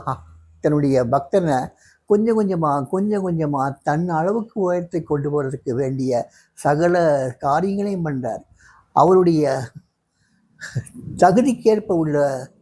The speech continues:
மற்ற ஞானிகளின் உபதேச சாரங்களை படிக்க வைக்கிறார், மற்ற ஞானிகளின் வாழ்க்கை சரித்திரத்தை படிக்க வைக்கிறார். எல்லாத்தையும் படிக்க வச்சு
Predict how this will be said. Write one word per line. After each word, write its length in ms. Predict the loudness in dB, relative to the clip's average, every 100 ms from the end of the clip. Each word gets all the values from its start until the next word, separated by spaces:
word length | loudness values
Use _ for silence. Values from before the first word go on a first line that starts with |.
| _ -6
மற்ற 320 | -4 -2 -2 -2
ஞானிகளின் 720 | -2 -2 -2 -2 -2 -2 -4 -10 -18 -12 -4
உபதேச 380 | 0 2 2 -2 -8
சாரங்களை 460 | -2 0 0 -2 -2
படிக்க 320 | -2 -4 -4 -6
வைக்கிறார், 460 | -4 -4 -6 -6 _ _ -20 -20 _ -2
மற்ற 340 | 0 2 2
ஞானிகளின் 520 | 2 2 4 2 2 2
வாழ்க்கை 400 | 2 2 -2 0
சரித்திரத்தை 580 | 2 4 4 2 -4
படிக்க 280 | -4 -6 -4
வைக்கிறார். 480 | -6 -4 -4 -4 -6 _ _ -20 -6 0
எல்லாத்தையும் 580 | 2 2 0 -2 -2
படிக்க 240 | -2 -2 -2
வச்சு 320 | -4 -2